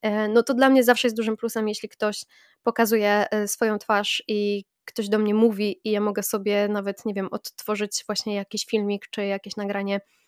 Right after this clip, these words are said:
i zobaczyć, e, w jaki sposób ta osoba się wypowiada, ale też często przez to, przez jakieś tam materiały, które publikuję, czy nawet przez stronę internetową widać jakiś tam charakter, e,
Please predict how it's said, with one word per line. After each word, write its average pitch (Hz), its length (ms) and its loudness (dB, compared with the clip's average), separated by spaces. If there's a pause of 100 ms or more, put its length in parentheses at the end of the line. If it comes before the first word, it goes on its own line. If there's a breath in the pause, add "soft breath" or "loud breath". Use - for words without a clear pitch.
(160)
i 220 80 -6
zobaczyć, 202 720 0
e, 202 340 0
w 190 60 -6
jaki 208 220 -4
sposób - 380 -6
ta 196 180 -2
osoba 208 260 -8
się 220 80 -10
wypowiada, 220 420 0
ale 240 180 6
też - 180 -2
często 269 360 0
przez - 320 -6
to, 214 400 -2
przez - 180 -6
jakieś 220 200 -8
tam 214 120 -4
materiały, 208 720 -2
które 214 240 -4
publikuję, 214 500 -4
czy 247 140 -2
nawet 330 200 0
przez - 180 -10
stronę 254 480 2
internetową 208 800 -2 (240)
widać 226 540 0
jakiś 226 440 -2
tam 214 440 0
charakter, 208 920 -2
e, 202 540 -2